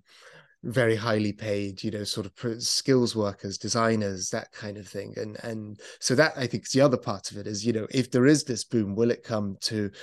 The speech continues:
to kind of, um, the left behind places, the places that, that have struggled most, or, or will it come to the biggest c-, cities, um, in the Midwest, uh,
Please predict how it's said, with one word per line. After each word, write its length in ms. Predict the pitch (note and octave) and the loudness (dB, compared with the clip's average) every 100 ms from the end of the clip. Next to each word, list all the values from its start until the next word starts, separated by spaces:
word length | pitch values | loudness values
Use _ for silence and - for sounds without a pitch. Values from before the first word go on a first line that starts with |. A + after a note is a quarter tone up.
| - - - _ | -20 -20 -20 _
to 220 | - A2+ G#2 | -2 -2 -2
kind 300 | - A#2 G#2+ | -4 -2 0
of, 180 | G2+ G#2+ | -2 0
um, 560 | G2+ G2+ G2+ G2 G#2 - _ - _ _ _ _ - | 0 0 -2 -6 -8 -14 _ -20 _ _ _ _ -2
the 100 | A#2+ | 0
left 220 | A#2 A2 | 0 0
behind 340 | B2 A#2+ A#2 | -2 2 0
places, 380 | A2 G#2 - G2+ | 0 -4 -4 -6
the 100 | - | -10
places 520 | G#2+ G#2+ - G#2 - - | -8 -6 -6 -6 -8 -8
that, 200 | B2+ A#2 - | -8 -6 -6
that 120 | G#2+ | -6
have 120 | A2 | -6
struggled 360 | - A#2 A2 G2 | -2 -2 -2 4
most, 360 | D3+ C3 - | 6 6 4
or, 120 | A#2 A2 | -2 0
or 140 | B2+ | 4
will 160 | B2+ B2+ | 6 6
it 140 | - | 2
come 160 | A#2 A2 | -4 -4
to 140 | G#2+ | -4
the 80 | G#2 | -2
biggest 640 | G2 B2 A2 G2+ - - _ | 0 2 0 0 -2 -4 _
c-, 320 | - - C3 | -10 -8 -6
cities, 720 | - - C#3 A#2 G#2 - - A#2 - | -2 0 0 -2 -6 -4 -4 -4 -6
um, 460 | A#2 G#2 G2+ G2 - - - - | -6 -6 -8 -10 -16 -20 -20 -10
in 180 | - G#2+ | -6 -4
the 60 | |
Midwest, 480 | G2 G#2 G#2 G2+ - | -4 -4 -4 -4 -4
uh, 80 | A#2+ | -4